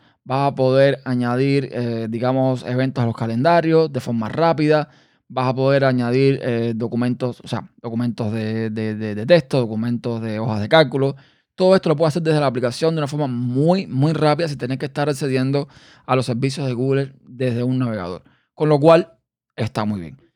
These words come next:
Cabe destacar que esta aplicación pesa ciento treinta y cuatro megas,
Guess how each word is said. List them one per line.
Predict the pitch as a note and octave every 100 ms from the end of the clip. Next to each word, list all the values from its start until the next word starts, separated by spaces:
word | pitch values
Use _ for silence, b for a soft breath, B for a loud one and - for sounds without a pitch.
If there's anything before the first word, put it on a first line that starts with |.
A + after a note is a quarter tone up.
| _ _ _ _
Cabe | - E3+
destacar | F3 E3+ E3 F3
que |
esta | C#3 C#3
aplicación | C3 C3+ D3+ D3
pesa | D3 D3
ciento | C3 A2+
treinta | A2 G#2
y | G2
cuatro | C3 C#3
megas, | D3 B2 C#3 D3